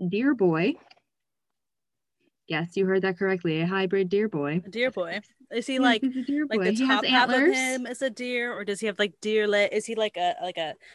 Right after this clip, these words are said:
Speaker 2: a centaur? What's a, a centaur? A ce-, centaur?
Speaker 1: Centaur? That's a
Speaker 2: But,
Speaker 1: horse.
Speaker 2: but a deer version. A deer.
Speaker 1: Yeah, I mean, so he
Speaker 2: Oh,
Speaker 1: basically
Speaker 2: yeah.
Speaker 1: looks like a normal human boy, but he's got ears and antlers, like a deer.
Speaker 2: Okay.
Speaker 1: Like a buck would.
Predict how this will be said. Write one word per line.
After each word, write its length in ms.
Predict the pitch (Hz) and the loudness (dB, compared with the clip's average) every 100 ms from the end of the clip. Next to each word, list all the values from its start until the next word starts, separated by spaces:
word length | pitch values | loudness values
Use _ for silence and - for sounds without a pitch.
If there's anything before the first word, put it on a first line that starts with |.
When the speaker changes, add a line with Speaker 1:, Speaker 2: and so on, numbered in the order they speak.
| - | -12
Speaker 2:
a 100 | 196 | -10
centaur? 440 | - 220 214 240 - | -2 -2 -2 -8 -10
What's 240 | 196 - | -12 -10
a, 100 | 165 - | -12 -10
a 40 | |
centaur? 500 | - 226 269 285 311 - | -6 -6 -4 -6 -8 -14
A 60 | - | -14
ce-, 200 | - 208 | -12 -12
centaur? 460 | - 202 - 220 233 | -12 -14 -8 -4 2
Speaker 1:
Centaur? 520 | 214 226 226 240 269 - _ - | 2 2 2 2 0 -6 _ -6
That's 180 | 247 247 | -4 -2
a 40 | |
Speaker 2:
But, 60 | 214 | -2
Speaker 1:
horse. 560 | 208 185 151 185 - - | 2 2 0 -4 -10 -4
Speaker 2:
but 140 | 233 - - | -4 -2 -4
a 120 | 233 | -2
deer 240 | 285 320 | 0 0
version. 460 | 196 165 156 123 - _ _ - _ - | 0 -6 -8 -12 -12 _ _ -20 _ -8
A 60 | 190 | -4
deer. 180 | 240 233 | -2 -4
Speaker 1:
Yeah, 280 | 202 262 247 - _ 277 | 0 4 4 2 _ -2
I 80 | |
mean, 240 | 311 302 285 | 0 0 0
so 180 | - 339 | 4 6
he 140 | 339 | 8
Speaker 2:
Oh, 20 | |
Speaker 1:
basically 300 | 311 339 349 | 8 8 6
Speaker 2:
yeah. 60 | 320 | 6
Speaker 1:
looks 140 | 330 | 4
like 140 | 330 302 | 2 4
a 60 | |
normal 240 | 277 277 277 | 2 2 2
human 340 | 277 277 285 | 2 0 0
boy, 320 | 269 277 269 | 2 2 2
but 180 | 277 240 | 0 0
he's 200 | 226 220 | 0 2
got 340 | 196 196 185 - - - | 4 4 4 0 -10 -2
ears 500 | 226 247 262 262 240 | 0 0 0 0 -2
and 340 | - 196 190 - | -2 0 0 0
antlers, 600 | 175 - 98 92 - - | -2 -2 -6 -6 -6 -6
like 280 | 151 - - _ - | -6 -8 -20 _ -16
a 60 | 180 | -10
deer. 500 | 220 254 - - - _ _ - | -6 -6 -6 -10 -16 _ _ -6
Speaker 2:
Okay. 220 | 311 202 | -4 -4
Speaker 1:
Like 100 | 190 | -4
a 60 | |
buck 300 | 185 196 196 175 | -4 2 2 2
would. 300 | 165 151 | -4 -4